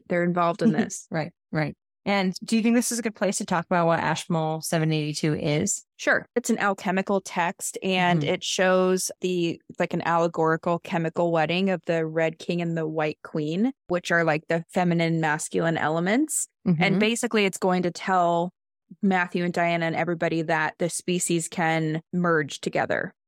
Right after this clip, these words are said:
Speaker 2: Okay. And maybe this is actually, I'm gonna jump around a bit with our
Speaker 1: Sure.
Speaker 2: questions, 'cause I
Speaker 1: Sure.
Speaker 2: think that we keep touching on this one, and it's actually the seventh question, but I think it's valuable to,
Speaker 1: Stakes.
Speaker 2: yeah, let's talk
Speaker 1: Yeah.
Speaker 2: about it now.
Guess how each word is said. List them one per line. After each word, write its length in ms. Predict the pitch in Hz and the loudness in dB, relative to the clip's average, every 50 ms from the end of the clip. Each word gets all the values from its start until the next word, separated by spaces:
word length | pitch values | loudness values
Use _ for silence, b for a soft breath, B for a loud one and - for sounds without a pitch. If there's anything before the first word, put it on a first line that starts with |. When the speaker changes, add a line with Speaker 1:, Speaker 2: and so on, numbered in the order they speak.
| _ - | _ -4
Speaker 2:
Okay. 300 | 180 - - 156 156 - _ _ _ | -2 0 0 -2 -2 -4 _ _ _
And 320 | 190 190 180 175 185 - - | 0 2 2 2 2 0 2
maybe 280 | - 202 202 220 247 294 | 2 4 4 4 4 4
this 200 | 302 320 - - | 2 2 2 2
is 100 | 226 208 | 2 2
actually, 600 | 208 175 165 - - 190 175 170 170 160 160 - - | 2 0 0 -2 -2 0 2 2 2 2 0 0 -2
I'm 160 | - 175 175 | -2 0 2
gonna 380 | 196 202 196 180 165 160 156 151 - | 4 4 4 4 4 2 0 -2 -6
jump 320 | 185 - 185 170 170 - - | -4 -2 -2 -2 0 -2 -2
around 360 | 160 156 151 156 156 156 151 | -2 0 0 0 0 -2 -2
a 40 | 147 | -2
bit 240 | - 147 143 - - | -2 -2 -2 -2 0
with 220 | - 156 156 - | 0 0 2 2
our 100 | 269 - | 2 2
Speaker 1:
Sure. 140 | 190 180 - | 2 2 2
Speaker 2:
questions, 600 | 208 190 175 - - - 247 269 294 320 311 - | 2 2 0 0 0 0 2 2 2 0 -2 -2
'cause 180 | - - 202 185 | -4 -2 0 2
I 80 | 180 | 2
Speaker 1:
Sure. 100 | 180 185 | 2 2
Speaker 2:
think 140 | 190 185 170 | 0 0 0
that 100 | 190 160 | -2 -2
we 100 | 160 175 | -2 -4
keep 300 | 175 - - 185 165 - - _ | -4 0 0 0 0 0 -6 _
touching 360 | - 185 170 - - 190 185 185 | -2 -2 -2 0 0 2 2 4
on 160 | 180 180 175 | 2 4 2
this 180 | 175 185 - | 2 0 0
one, 300 | - 190 185 185 185 185 | 0 0 2 2 2 0
and 160 | 180 - 165 165 | -2 -2 -4 -4
it's 160 | 160 - - | -4 -2 -2
actually 240 | 170 - - 175 151 | -2 -2 -2 -4 -4
the 100 | 147 160 | -2 -2
seventh 320 | - - 160 160 160 - | -2 -2 0 -2 -2 -2
question, 340 | - 165 160 - - 175 165 | -2 -4 -4 -2 0 0 0
but 120 | 160 160 | 2 2
I 80 | 156 147 | 0 0
think 160 | - 175 156 | 0 -2 -4
it's 160 | 147 147 - | -4 -6 -4
valuable 360 | - 147 147 156 151 147 143 143 | -2 0 2 2 2 2 0 -2
to, 80 | 156 | -4
Speaker 1:
Stakes. 140 | 170 175 - - _ - | -6 -8 -8 -12 _ 2
Speaker 2:
yeah, 240 | 180 165 151 139 151 | 2 4 4 2 2
let's 140 | 156 160 - | 0 0 0
talk 200 | - 156 156 - | 0 0 -2 0
Speaker 1:
Yeah. 40 | - | 0
Speaker 2:
about 140 | 165 165 180 - | 2 2 4 4
it 40 | 240 | 4
now. 280 | 220 208 208 226 - | 4 6 4 2 0